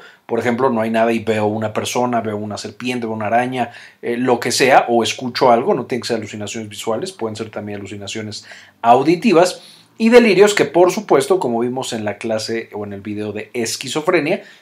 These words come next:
que también les dejo en la parte de arriba porque tiene muchas, eh, correlaciones con el trastorno bipolar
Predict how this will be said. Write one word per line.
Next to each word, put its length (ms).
que 120
también 280
les 100
dejo 360
en 60
la 120
parte 300
de 20
arriba 300
porque 180
tiene 340
muchas, 560
eh, 200
correlaciones 840
con 360
el 180
trastorno 380
bipolar 440